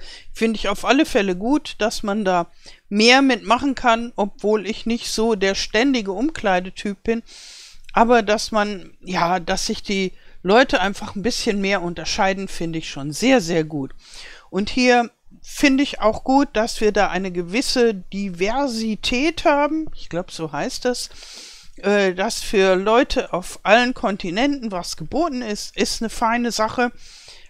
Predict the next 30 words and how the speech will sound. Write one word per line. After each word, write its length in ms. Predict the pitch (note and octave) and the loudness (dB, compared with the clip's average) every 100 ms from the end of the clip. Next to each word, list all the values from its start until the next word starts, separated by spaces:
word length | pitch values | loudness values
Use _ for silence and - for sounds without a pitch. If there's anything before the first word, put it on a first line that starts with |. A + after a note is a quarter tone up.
| - | 2
Aber, 480 | G3+ G#3+ A3+ A3 A3 _ _ _ - _ _ _ - - - _ _ _ _ - - - _ - - | 4 6 6 6 0 _ _ _ -20 _ _ _ -20 -20 -20 _ _ _ _ -20 -20 -20 _ -20 -6
ja, 340 | - F#3 D3 - - | 6 6 6 -2 0
mir 160 | G3+ | 2
gefallen 400 | G#3+ - A#3 A3+ | 2 2 4 4
die 140 | G#3+ - - | 2 -2 4
alle 240 | B3+ A3+ | 6 6
nicht. 560 | F3 C#3+ - - - - - - - - _ _ - | 4 -2 -6 -12 -12 -14 -18 -20 -20 -20 _ _ -4
Ich 180 | G#3+ - | -2 2
find 280 | C#4+ A3+ | 2 2
die 120 | G3+ - - | -4 -8 -2
eigentlich 800 | G#3 A3+ B3+ C4+ - C4+ - - - | 2 2 2 -2 -2 -2 -2 -8 -2
alle 440 | E3+ G3 C4 C#4 - | 0 4 4 2 -4
furchtbar. 1040 | - - A#3 C4+ C4+ - - D#3 B2+ B2 - - - - - - _ | -14 -4 -4 -4 -6 -10 -2 0 0 -8 -14 -20 -20 -20 -20 -20 _
Und 280 | D#3 D#3+ F#3 | -10 -10 -2
die 260 | A3+ C#4+ | 4 4
finde 340 | - A#3+ A#3+ B3 | 4 0 0 0
ich 60 | |
noch 200 | B3 C4 | 0 4
am 220 | C4+ A#3+ | 4 2
besten 520 | G#3 G#3+ - - - D#3+ | 2 0 0 -4 -4 -2
aussehend. 840 | D#3 D#3 - D3 C#3+ C#3 C#3 - - - - - _ - - | -2 -2 -4 -4 -4 -4 -6 -10 -14 -16 -20 -20 _ -10 -2
Aber 260 | G3+ A3 | 2 4
als 280 | F#3 G3+ - | 4 2 -2
die 140 | A3+ | 0
möchte 360 | B3+ A#3 A#3 B3 | 2 2 0 -6
ich 120 | G#3 | -2
auch 120 | G3+ | 0
nicht 200 | A#3+ B3 | 0 0
unbedingt 540 | G3+ A#3 A3+ A3+ A3+ - | -2 2 2 2 -4 -6
spielen. 520 | - A3+ G#3+ D3+ | -4 -2 0 0